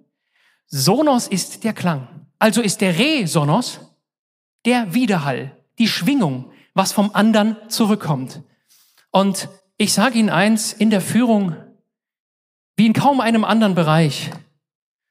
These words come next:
Führung ohne Resonanz ist wie ein Konzert ohne Publikum. Selbst wenn Ihnen Ihre Performance gefällt,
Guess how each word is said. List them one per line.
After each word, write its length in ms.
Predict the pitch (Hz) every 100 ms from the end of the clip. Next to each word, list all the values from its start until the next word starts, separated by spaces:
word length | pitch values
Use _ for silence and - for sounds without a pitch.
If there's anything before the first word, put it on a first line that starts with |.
| _
Führung 600 | - - 330 233 170 147
ohne 280 | 240 247 196
Resonanz 760 | 202 180 180 277 175 - - - _ _ _ _ _ _ _ _ _ _ _
ist 200 | 156 -
wie 80 | 156
ein 160 | 143 147
Konzert 560 | 151 135 165 175 196
ohne 200 | 175 180
Publikum. 580 | 170 165 - - 127 - _ _ _ _ _ _ _
Selbst 340 | - 233 -
wenn 200 | 233 233
Ihnen 320 | 240 349 349 302
Ihre 240 | 269 240
Performance 640 | 233 202 170 233 240 220
gefällt, 540 | 226 - 190 170 -